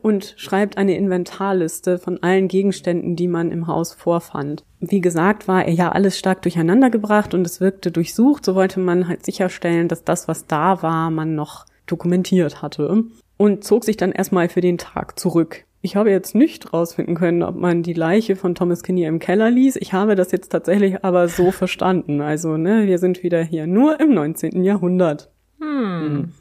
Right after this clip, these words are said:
Speaker 1: Am nächsten Tag kehren die Herren dann zurück an den Ort des Geschehens und fahren mit ihrer Untersuchung fort. Im Keller fällt ihnen eine umgedrehte Wanne auf, unter der zwei Beine hervorschauen. Am Vortag war
Speaker 2: Was?
Speaker 1: ihnen das offensichtlich nicht ins Auge gefallen.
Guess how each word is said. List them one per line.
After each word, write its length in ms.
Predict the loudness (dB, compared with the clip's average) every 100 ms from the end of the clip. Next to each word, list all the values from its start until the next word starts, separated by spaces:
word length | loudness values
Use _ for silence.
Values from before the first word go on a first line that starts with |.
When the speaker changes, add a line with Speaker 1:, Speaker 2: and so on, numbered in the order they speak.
| _
Speaker 1:
Am 100 | 2
nächsten 320 | 4 4 2 0
Tag 300 | 2 0 0
kehren 340 | 0 2 0
die 320 | -2 -2 -2
Herren 420 | -2 -2 0 2 2
dann 220 | 0 -2
zurück 440 | -6 -2 0 0
an 80 | 0
den 160 | 0 0
Ort 240 | -4 -6
des 120 | -12
Geschehens 640 | -14 -12 -2 2 2 2 0
und 160 | -6
fahren 200 | -2 0
mit 100 | 0
ihrer 220 | -2 -4
Untersuchung 560 | -4 -4 -6 -6 -6 -8
fort. 580 | -8 -10 -6 -4 -6 -12 _
Im 240 | 0 2 0
Keller 480 | -4 -2 0 2 0
fällt 380 | 0 0 0
ihnen 340 | 2 2 2 -2 0
eine 220 | 0 0
umgedrehte 1000 | 2 2 2 0 0 0 2 2 2 0
Wanne 500 | -2 -2 0 0 0
auf, 520 | -4 -4 0 -2 -2 -4
unter 320 | -2 0 -2
der 240 | 0 0
zwei 220 | 0 -2 0
Beine 360 | -2 -4 -4
hervorschauen. 840 | -8 -10 -6 -6 -6 -6 -6 -6 -8 _ -4
Am 200 | -4 -2
Vortag 540 | -2 0 2 0 0
war 100 | -2
Speaker 2:
Was? 100 | 0
Speaker 1:
ihnen 140 | -2 -2
das 180 | -4
offensichtlich 580 | -6 -8 -6 -6 -8 -4
nicht 260 | -2 -2 -2
ins 220 | -4 -2
Auge 240 | -2 0 -2
gefallen. 540 | -4 -4 -2 0 -2